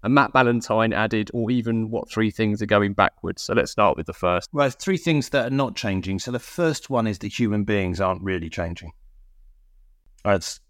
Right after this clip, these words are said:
Speaker 2: we are, we are who we are. And whilst it does seem like a lot of stuff has, um, come into our lives in the last hundred years, fifty years, twenty years, ten years, five years, we're not really changing.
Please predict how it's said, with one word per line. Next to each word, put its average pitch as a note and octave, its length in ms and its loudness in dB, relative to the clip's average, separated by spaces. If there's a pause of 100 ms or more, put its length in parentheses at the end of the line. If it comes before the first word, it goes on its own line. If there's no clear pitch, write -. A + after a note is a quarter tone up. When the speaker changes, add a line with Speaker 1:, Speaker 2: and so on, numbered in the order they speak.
(140)
Speaker 2:
we A2 240 2
are, G#2 340 0
we G#2 140 0
are G#2 220 2
who F#2+ 160 -2
we F#2+ 180 0
are. E2+ 260 -2 (500)
And G#2 260 -2
whilst A2 400 0
it G2+ 180 -4
does G#2+ 220 2
seem F#2+ 320 0
like F#2+ 260 0
a F#2 60 -2
lot F#2+ 240 0
of - 100 -14
stuff F2 360 -4
has, F2 500 -6 (100)
um, F2 400 -4 (800)
come G#2+ 260 4
into F#2+ 540 0
our G2 200 4
lives F#2 560 0
in F#2 180 -2
the F#2 100 0
last F#2 480 0
hundred F#2+ 340 -2
years, F2+ 320 0
fifty - 320 -4
years, F#2 500 -4 (280)
twenty G2+ 320 -2
years, F#2 320 -2
ten G#2 300 0
years, F#2+ 340 -2
five G2 360 0
years, F#2+ 380 -4 (840)
we're A#2+ 140 4
not A2 140 2
really F#2+ 260 0
changing. F2+ 440 -4